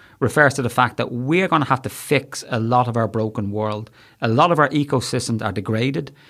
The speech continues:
You know, hedgerows are gonna have to be replanted. We're gonna have to re-wet bogs, gonna clean up our rivers, take all that plastic crap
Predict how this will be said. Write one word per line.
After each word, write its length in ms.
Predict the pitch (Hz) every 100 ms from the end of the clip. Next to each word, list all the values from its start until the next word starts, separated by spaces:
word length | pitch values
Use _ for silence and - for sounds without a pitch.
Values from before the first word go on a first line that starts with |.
| - _
You 60 | 120
know, 140 | 107 101
hedgerows 540 | - 147 151 165 147
are 40 |
gonna 120 | 131 113
have 120 | 110
to 60 |
be 100 | 104
replanted. 680 | 101 98 - 127 160 160 156
We're 60 | 127
gonna 140 | 113
have 120 | 113
to 80 | 107
re-wet 480 | 104 139 127 107 -
bogs, 540 | 123 139 170 156 - - - -
gonna 180 | 113 107
clean 200 | - 139
up 140 | 131
our 140 | 113 104
rivers, 420 | 127 156 160 120
take 240 | - 131
all 100 | 139 139
that 260 | - -
plastic 440 | - 131 131 120 -
crap 420 | - 143 -